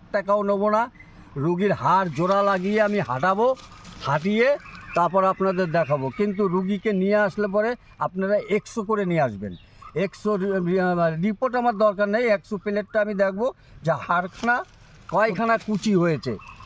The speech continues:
কোন জায়গা ফেটেছে, তারপর আমি ওইখানে জাপ বাঁধবো। আট ঘন্টার ভিতর ঘড়ি দেখে, আহ, বেঁধে দেবো, আর ওই ঘড়ি দেখে আট ঘন্টা বাদে খুলে দেবেন। হাড় জোড়া লাগতে বাধ্য, আর যদি না লাগে আমাকে এক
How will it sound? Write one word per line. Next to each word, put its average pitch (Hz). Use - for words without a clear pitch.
কোন 233
জায়গা 220
ফেটেছে, 151
তারপর 170
আমি 196
ওইখানে 190
জাপ 160
বাঁধবো। 113
আট 175
ঘন্টার 185
ভিতর 190
ঘড়ি 160
দেখে, 196
আহ, 175
বেঁধে 180
দেবো, 214
আর 175
ওই 185
ঘড়ি 175
দেখে 196
আট 170
ঘন্টা 170
বাদে 160
খুলে 143
দেবেন। 117
হাড় 143
জোড়া 160
লাগতে 170
বাধ্য, 131
আর 131
যদি 165
না 160
লাগে 185
আমাকে 165
এক 160